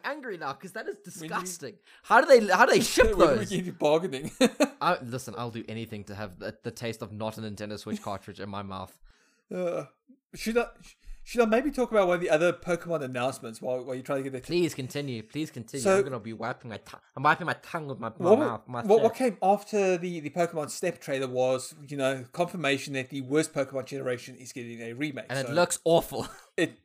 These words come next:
Speaker 2: absolutely does. Pokemon Pearl and Pokemon Diamond is being remade as Pokemon Shining Pearl and Pokemon Brilliant Diamond.
Speaker 1: Sure, why not? Like, l-
Speaker 2: Which, if I remember correctly, took place in the Sinnoh
Speaker 1: Yeah, I
Speaker 2: region,
Speaker 1: always pronounce it
Speaker 2: which
Speaker 1: Sinnoh,
Speaker 2: was just
Speaker 1: but I don't know.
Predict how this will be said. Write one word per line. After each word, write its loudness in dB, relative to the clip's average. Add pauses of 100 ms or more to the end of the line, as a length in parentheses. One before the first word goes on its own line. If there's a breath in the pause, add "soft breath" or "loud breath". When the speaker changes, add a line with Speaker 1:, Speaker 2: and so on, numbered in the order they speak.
Speaker 2:
absolutely 2
does. -8
Pokemon 0
Pearl 2 (520 loud breath)
and -8
Pokemon 2
Diamond 6
is -12
being -4
remade -2
as -4
Pokemon -2
Shining -2
Pearl -2
and -8
Pokemon -6
Brilliant -2
Diamond. -6
Speaker 1:
Sure, 0
why 0
not? -6
Like, -6
l- -14 (260)
Speaker 2:
Which, -6
if -10
I 2
remember -2
correctly, 0
took -12
place -4
in -6
the -6
Sinnoh -6
Speaker 1:
Yeah, 0
I -2
Speaker 2:
region, 0
Speaker 1:
always 0
pronounce -4
it -10
Speaker 2:
which -6
Speaker 1:
Sinnoh, -4
Speaker 2:
was 0
just -4
Speaker 1:
but -10
I -12
don't -12
know. -10